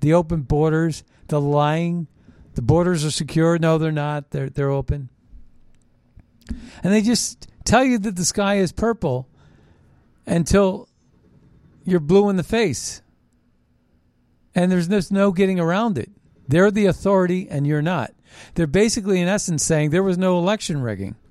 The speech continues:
And then you got this guy, Joe Biden, who's walking on a red carpet in Warsaw, Poland yesterday. And guess what? He couldn't even stay on the carpet. He was walking off the carpet,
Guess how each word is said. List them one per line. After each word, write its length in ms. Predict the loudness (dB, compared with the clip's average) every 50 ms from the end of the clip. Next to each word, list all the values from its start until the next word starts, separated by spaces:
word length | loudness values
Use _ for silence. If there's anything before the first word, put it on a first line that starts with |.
| _ _ _ _ _ _ _ _ _ _ _ _ _ -4
And 120 | -2 0 2
then 120 | 2 4
you 100 | 2 2
got 240 | 2 2 0 0 0
this 180 | -2 -4 -4
guy, 380 | -2 -2 -2 0 0 0 -2 -2
Joe 200 | -2 0 -2 0
Biden, 460 | 0 0 0 0 0 0 0 0 0
who's 160 | 0 0 -2
walking 400 | -2 -2 0 0 0 -2 -2 -2
on 120 | -2 0 0
a 60 | 0
red 220 | 2 2 0 0
carpet 400 | -2 0 2 2 2 2 2 0
in 120 | 0 2 2
Warsaw, 440 | 2 2 2 2 2 0 0 0 0
Poland 540 | 0 0 0 2 2 0 0 -2 -4 -6 -14 _ _ _ _ _ _ _ _ _ _ _ _ _ _ _ _ _ _
yesterday. 600 | 0 2 2 2 0 -2 -2 -2 -2 -4 -4 -10 _ _ _ _ _ _ -20 _ _ _ _ _ _ _ _ -20 -20 -20 -20 -20 _ _ _ _ -20 -20 -12 _ -2
And 120 | -2 2
guess 260 | 4 2 2 2 2
what? 320 | 0 2 2 2 0 -4 _ -20 _ _ -20 -20 -20 -20 -20 -20 -20 -20 _ _ _ _ _ _ _ _ _ _ 0
He 140 | 4 4 4
couldn't 280 | 6 6 6 6 8 8
even 200 | 6 6 4 4
stay 380 | 4 2 4 4 4 6 6
on 160 | 4 4 2 0
the 80 | 0
carpet. 520 | 0 2 4 4 4 4 2 -2 -4 -4 -6 _ _ _
He 200 | -2 2 4 6
was 180 | 6 6 4 0
walking 540 | 0 4 4 4 4 4 0 -2 -4 -2 -2
off 420 | -2 2 2 2 2 0 -2 -4
the 100 | -6 -6
carpet, 640 | -6 -6 -2 2 4 4 4 4 2 -2 -4 -4